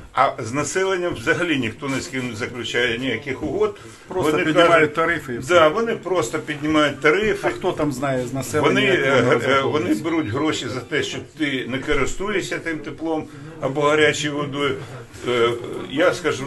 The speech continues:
Speaker 1: так, коротко. Е, Київ Теплоенерго — це організоване гла-, злочинне угрупування, яке керується Київською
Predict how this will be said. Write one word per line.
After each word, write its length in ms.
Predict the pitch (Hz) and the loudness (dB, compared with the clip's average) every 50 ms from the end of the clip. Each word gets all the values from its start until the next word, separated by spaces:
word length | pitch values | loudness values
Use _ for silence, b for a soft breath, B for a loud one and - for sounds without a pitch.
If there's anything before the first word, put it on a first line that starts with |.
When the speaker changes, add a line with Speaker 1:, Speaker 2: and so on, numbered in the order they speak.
| - - | -6 -4
Speaker 1:
так, 180 | 110 95 85 - - - - - - - - - | -4 -4 -4 -6 -10 -14 -14 -14 -16 -16 -14 -10
коротко. 500 | - 143 143 123 120 - - - - 80 - - - B B B B B B B B B - - 110 | -2 0 2 2 2 2 0 -6 -12 -18 -18 -18 -20 B B B B B B B B B -12 -6 -2
Е, 200 | 113 107 110 110 - - - - - - - - - _ _ - - | -2 -2 -2 -2 -6 -14 -18 -20 -20 -20 -20 -20 -20 _ _ -20 -12
Київ 340 | 165 175 175 165 151 120 101 | -8 -6 -4 -2 -4 -4 -4
Теплоенерго — 760 | - 143 139 - 139 135 131 123 127 131 131 131 135 139 160 - - - - | -8 -8 -8 -6 -2 -2 -2 0 0 0 0 0 0 0 -4 -6 -6 -10 -16
це 180 | - - 151 156 | -14 -6 -6 -6
організоване 960 | 151 - 143 135 143 135 - 139 151 156 151 123 135 160 160 147 131 127 120 123 | -6 -2 -2 0 0 2 2 2 0 0 -2 -2 -2 0 0 2 0 0 0 -2
гла-, 360 | 101 104 113 131 156 151 - | -2 -2 -2 0 -2 -2 -2
злочинне 720 | 104 113 131 151 151 151 - 160 160 143 135 127 131 135 - - - | -6 -4 -2 -2 -2 -2 -2 -2 -2 -2 -2 -2 -4 -4 -6 -10 -8
угрупування, 760 | 127 120 127 127 135 135 131 123 117 123 123 120 120 131 120 | -6 -4 -4 -4 -4 -8 -8 -4 -2 0 0 0 0 -2 -4
яке 280 | 117 117 131 160 156 | -4 -4 -4 -6 -6
керується 600 | 131 127 156 147 156 160 151 135 113 101 - 123 113 | -6 -6 -6 -2 -2 0 0 0 -2 -4 -4 -8 -8
Київською 760 | 113 - 156 147 135 123 107 - - - 131 123 123 110 - | -8 -6 -6 -4 -4 -4 -6 -6 -8 -6 -6 -4 -4 -6 -6